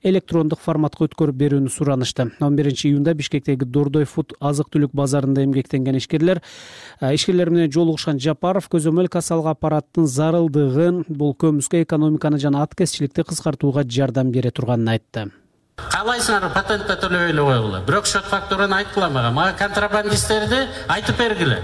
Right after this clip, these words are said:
Speaker 1: Салык тууралуу жаңы мыйзамга ылайык, өлкө аймагындагы соода саттык, жумуш аткаруу, тейлөө субъектилери эсептешүүдө милдеттүү түрдө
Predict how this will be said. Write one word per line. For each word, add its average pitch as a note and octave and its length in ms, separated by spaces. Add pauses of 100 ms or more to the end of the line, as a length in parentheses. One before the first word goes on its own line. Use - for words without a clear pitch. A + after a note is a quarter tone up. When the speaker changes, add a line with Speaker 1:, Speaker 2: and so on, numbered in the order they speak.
(880)
Speaker 1:
Салык G3+ 320
тууралуу F#3+ 300
жаңы F3+ 280
мыйзамга D#3+ 560
ылайык, D#3+ 400
өлкө D#3+ 240
аймагындагы C#3+ 540
соода D#3 260
саттык, D3+ 480
жумуш C#3+ 400
аткаруу, C#3+ 360
тейлөө D#3 440
субъектилери C#3+ 640
эсептешүүдө C#3+ 580
милдеттүү C#3+ 440
түрдө D3+ 260